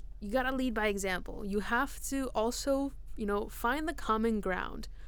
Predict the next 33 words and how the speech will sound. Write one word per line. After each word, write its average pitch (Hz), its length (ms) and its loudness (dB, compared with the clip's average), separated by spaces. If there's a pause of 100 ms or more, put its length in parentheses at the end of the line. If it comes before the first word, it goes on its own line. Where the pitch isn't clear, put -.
(380)
What 220 260 4
are 294 140 2
you, 254 260 -4
what 220 160 2
is 285 120 2
the 247 100 6
rest 214 240 2
of 208 80 -2
your 202 100 0
family 190 480 0
okay 202 300 0
eating? - 440 -6 (320)
Maybe 269 180 0
they 262 100 2
don't 254 120 2
like 226 200 4
mangoes, 214 640 4
but - 140 -4
they, 202 300 2
they, 214 160 4 (120)
they're 220 160 4
okay 214 260 2
with 202 160 4
pineapple. - 540 -6 (800)
All 180 140 0
right, 311 260 -2
eat 214 180 -4
pineapple. 302 500 -4 (1400)
Um, 208 380 2
get 285 240 0
creative 226 640 2
with 196 220 -2
dishes. - 680 -4